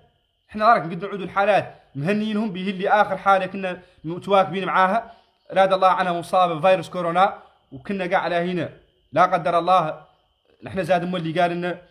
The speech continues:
ومن هذا بعد منبر سلموا الحبالة موجهة تحية لطاقم المستشفى الكبير و-، و-، ومدير المستشفى الكبير حماه الله. من هذا المنبر أنا أي رجاج يخدم المواطنين ويحس بألم المواطنين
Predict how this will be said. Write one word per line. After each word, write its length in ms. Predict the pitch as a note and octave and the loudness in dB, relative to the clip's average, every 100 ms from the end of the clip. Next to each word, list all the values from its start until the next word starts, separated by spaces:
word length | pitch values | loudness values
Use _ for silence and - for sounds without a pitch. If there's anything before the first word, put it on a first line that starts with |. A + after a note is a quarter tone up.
| _ | _
ومن 140 | D#3+ F3 | -4 2
هذا 160 | G3+ | 2
بعد 240 | F3 F3+ F3+ | 4 2 0
منبر 340 | F#3+ D3 - - _ _ | 2 0 0 -16 _ _
سلموا 300 | - F3 E3 | -8 -6 -4
الحبالة 380 | E3 E3+ E3+ D#3 | -2 0 0 -2
موجهة 260 | E3+ D#3 | -4 -6
تحية 560 | E3 E3+ D#3 D3+ E3 - _ _ | -4 -4 -4 -8 -8 -12 _ _
لطاقم 340 | C3 F3 E3 | -2 0 0
المستشفى 420 | D#3 D#3 D#3 C#3 D3+ | -2 -6 -8 -10 -10
الكبير 440 | C3 C#3+ E3 E3 _ _ _ _ _ _ _ | -8 -4 -4 -6 _ _ _ _ _ _ _
و-، 120 | C#3+ | -8
و-، 540 | D#3 D#3 D3 C#3+ C#3+ | -6 -6 -8 -6 -6
ومدير 480 | C#3+ D3 C3 G3 G3+ - _ - | -6 -6 -2 -2 -4 -8 _ -8
المستشفى 460 | D3 - E3+ - | -8 -6 -8 -6
الكبير 480 | D3+ C3 D3 E3 - _ _ | -8 -4 -4 -4 -8 _ _
حماه 320 | D3+ D3+ D3 | 0 2 2
الله. 320 | C#3 C3+ - - _ _ _ _ _ _ _ _ _ _ _ _ _ _ _ | 0 -2 -2 -16 _ _ _ _ _ _ _ _ _ _ _ _ _ _ _
من 120 | C#3+ | -2
هذا 140 | E3+ G3 | 2 2
المنبر 460 | F3+ D#3+ D#3+ - - _ _ _ _ _ _ | 2 -2 -2 -2 -20 _ _ _ _ _ _
أنا 160 | - D3+ | -6 -4
أي 220 | G#3 G3 | -2 0
رجاج 280 | F3+ E3 D#3+ | 0 0 0
يخدم 200 | C3 D#3 | -2 -6
المواطنين 600 | E3 D#3 D#3 E3 F3+ A#2 - _ | -4 0 0 0 -6 -8 -14 _
ويحس 380 | D3 - - F#3+ | -6 -6 -6 -8
بألم 300 | F3+ F#3+ F3 | -6 -4 -4
المواطنين 720 | E3 E3 E3 E3 G3+ E3+ - | -2 0 0 0 -4 -4 -8